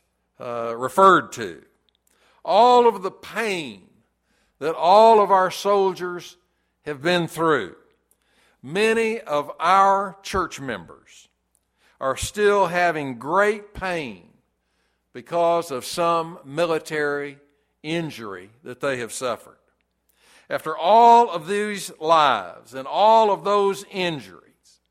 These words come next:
I saw a lady this week on T V stomping on the American flag. Did you all see that?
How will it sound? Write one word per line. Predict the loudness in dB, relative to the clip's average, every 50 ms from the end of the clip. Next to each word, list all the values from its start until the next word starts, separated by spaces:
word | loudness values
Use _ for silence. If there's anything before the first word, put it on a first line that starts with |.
| _ _ _ _ _ _ _ _ _ _ _ _ _ _ _ _ -14
I | -12
saw | -8 -4 -2 0 2 2 2
a | 0
lady | 0 0 0 -2 -2 -4 -6 -10
this | -10 -10 -12 -10 -10
week | -10 -8 -8 -8 -8
on | -10 -10 -10 -12
T | -12 -12 -12 -12 -10
V | -8 -8 -8 -8
stomping | -10 -12 -10 -6 -4 -2 -2 -2 -4 -6 -8 -8
on | -6 -6 -6 -6
the | -8 -10
American | -10 -6 -4 -2 -2 -2 -2 -4 -6 -12 -12
flag. | -12 -8 -4 -4 -4 -4 -4 -8 -12
Did | -16 -16 -10
you | -6 -2 -2
all | -2 -2
see | -4 -6 -10 -8 -8
that? | -6 -8 -8 -8 -10 -12 -16